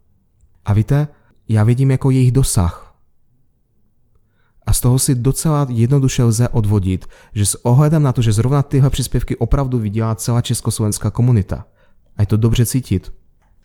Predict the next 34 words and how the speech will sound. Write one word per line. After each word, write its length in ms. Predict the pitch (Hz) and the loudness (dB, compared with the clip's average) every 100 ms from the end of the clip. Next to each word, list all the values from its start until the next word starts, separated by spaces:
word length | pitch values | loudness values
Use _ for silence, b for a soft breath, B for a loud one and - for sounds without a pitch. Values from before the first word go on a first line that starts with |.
| _ | _
tak 220 | 110 - | -4 0
není 280 | 123 147 156 | 2 4 4
možné, 340 | 123 101 101 98 | 4 2 2 2
že 80 | |
je 100 | 104 | 2
tak 180 | 104 113 | 0 0
veliká, 420 | 104 98 - 98 | 0 0 0 0
jak 160 | 101 98 | 0 0
se 100 | - | -4
formálně 440 | - 98 101 98 | 0 2 4 2
tvrdí. 320 | 98 98 85 - _ _ _ _ _ _ _ _ _ - | 2 -2 -4 -10 _ _ _ _ _ _ _ _ _ 0
Nejlepší 520 | 107 143 175 - - | 4 4 4 0 -2
příspěvek, 360 | - - 131 | -4 -2 -4
který 140 | - 120 | -2 -2
jsem 220 | - 110 | -2 -2
viděl, 440 | 98 90 82 82 - | -2 0 -2 -4 -2
byl 180 | 107 113 | 0 0
čtyři 320 | - - 113 | 0 -2 0
sta 140 | 113 123 | 0 -2
tisíc 300 | 120 117 101 | 0 0 0
dosah, 580 | 87 - 87 110 - _ _ _ _ | -2 0 -2 -4 -10 _ _ _ _
ovšem 280 | - 104 104 | -4 0 0
tam 180 | 107 107 | 2 2
už 100 | 107 | 2
bylo 380 | 98 104 - _ | 2 0 -4 _
dost 520 | 117 95 101 95 - 98 | -8 0 2 2 -2 -4
lidí 240 | 90 90 | -2 -2
ze 120 | 90 | -2
zahraničí, 680 | 90 87 92 90 85 - - _ _ - | -2 0 0 0 -2 -8 -14 _ _ -14
jako 200 | - 98 | -2 2
mimo 340 | 101 107 101 | 4 4 4
Česko 400 | - 95 - 101 - | 0 -4 -4 -4 -2
a 80 | |
Slovensko. 540 | - 95 87 90 - | -2 0 -2 -2 -8